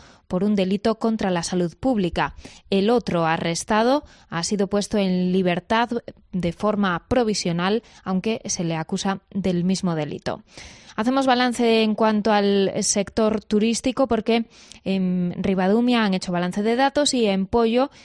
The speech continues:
este sector terminó agosto manteniendo el setenta por ciento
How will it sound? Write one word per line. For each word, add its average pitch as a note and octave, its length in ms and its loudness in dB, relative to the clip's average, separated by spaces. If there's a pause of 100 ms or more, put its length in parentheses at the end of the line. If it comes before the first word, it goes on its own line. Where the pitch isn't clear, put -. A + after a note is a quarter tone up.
(180)
este F#3 640 -2
sector A3 460 -2
terminó G3 480 -2
agosto G#3 480 -2
manteniendo G#3 640 0
el B3+ 180 -4
setenta G#3+ 720 -2
por F3 140 -6
ciento G3 420 0